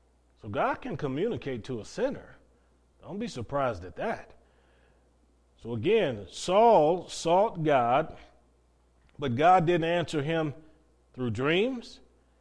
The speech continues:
and he didn't answer him through the Urim and the Thummim. Now, what is that? Let's go to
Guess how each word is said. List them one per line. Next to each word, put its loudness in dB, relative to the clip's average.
and -20
he 2
didn't 2
answer -2
him -4
through -2
the 0
Urim 2
and -6
the -4
Thummim. 0
Now, -12
what 0
is 0
that? 2
Let's -4
go 2
to 2